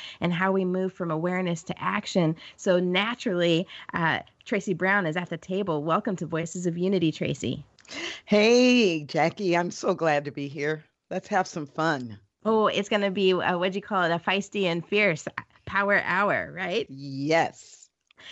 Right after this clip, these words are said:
Speaker 1: So I'd love to introduce you to my listeners, uh, who may not know you, and I'm, I know many of them do because you're, you're a powerhouse and you're well known in,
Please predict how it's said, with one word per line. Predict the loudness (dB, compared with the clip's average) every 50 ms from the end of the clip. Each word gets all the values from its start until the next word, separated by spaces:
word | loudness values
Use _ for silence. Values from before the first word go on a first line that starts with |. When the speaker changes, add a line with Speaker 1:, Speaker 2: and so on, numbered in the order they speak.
| -16 -18 -6
Speaker 1:
So | -2 0 0 0 0 0
I'd | 0 -2 0
love | 0 -2 -2 -4
to | -8 -10
introduce | -10 -10 -10 -8 -8 -10 -10 -10 -10
you | -10 -10 -8
to | -4 -2 0 2 2 2 0
my | 0 -2 -2 0
listeners, | 0 -2 -2 -2 -2 -2 0 0 0 0 -2 -4 -2 0
uh, | 2 2 2
who | 2 2 0
may | 0 0 0
not | 0 0 -2 0
know | 0 0
you, | 0 0 0 0 0 -2
and | -2 0 0 0 2 2 4 2 2 2
I'm, | 2 2 0 0 0 0
I | 0
know | 0 2 2 2 4
many | 2 2 2 2
of | 0 0
them | 0 0 -2 0
do | 0 0 0 0
because | 0 -2 -4 -2 -4 -4 -2 -2
you're, | -2 0 2 2 2
you're | 2 2 0 0 0
a |
powerhouse | 0 0 0 2 2 2 2 0 -2 -4 -4 -4
and | -4 -4 -2 -2
you're | -2 -2 -4 -2
well | -2 0 0 0 0
known | 2 2 0 0 0 0 -2
in, | -4